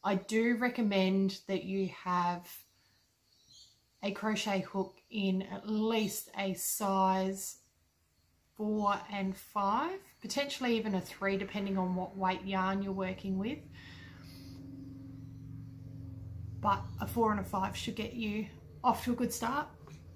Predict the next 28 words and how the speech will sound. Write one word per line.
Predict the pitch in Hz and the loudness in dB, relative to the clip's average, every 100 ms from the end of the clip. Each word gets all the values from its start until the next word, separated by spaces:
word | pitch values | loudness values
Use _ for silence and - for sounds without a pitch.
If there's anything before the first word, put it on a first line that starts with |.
| - - - - - - | -18 -18 -14 -14 -12 -8
Uh, | 196 190 190 214 | -4 -2 -2 -4
I'll | 233 | -4
show | - 240 | -2 2
you | 220 | 2
those | 208 208 208 208 - - - - - - - | 2 2 2 0 -2 -8 -12 -16 -16 -14 -10
and | 214 202 | -4 -4
some | 190 214 | 0 2
different | 220 - 214 | 2 0 -2
styles | - 226 208 214 214 220 214 - - - - _ | 0 4 4 4 4 0 -2 -6 -10 -20 -20 _
that | 262 | 0
you | 233 | 0
can | 226 220 | 2 0
start | - 233 226 233 | 4 4 4 4
with | 233 220 - - - 220 | 0 0 -2 -14 -10 -4
when | 220 214 | 0 2
we | 214 208 214 214 | 4 4 2 0
move | 226 220 | 0 0
around | 214 208 214 | 2 0 0
to | 208 | -2
the | - 220 | -2 0
other | 220 | 0
view. | 226 247 247 - - - - - - - _ _ _ 269 | 0 0 0 -8 -20 -20 -20 -20 -20 -20 _ _ _ -4
The | 233 254 254 | 2 4 4
other | 254 254 | 4 4
thing | 254 262 247 233 233 240 - _ _ _ _ _ _ _ - - _ - | 2 4 6 6 6 4 2 _ _ _ _ _ _ _ -20 -20 _ -6
that | - | 0
I | 220 208 | 2 2
recommend | 208 208 220 202 196 190 196 202 | 0 -2 0 2 4 4 4 2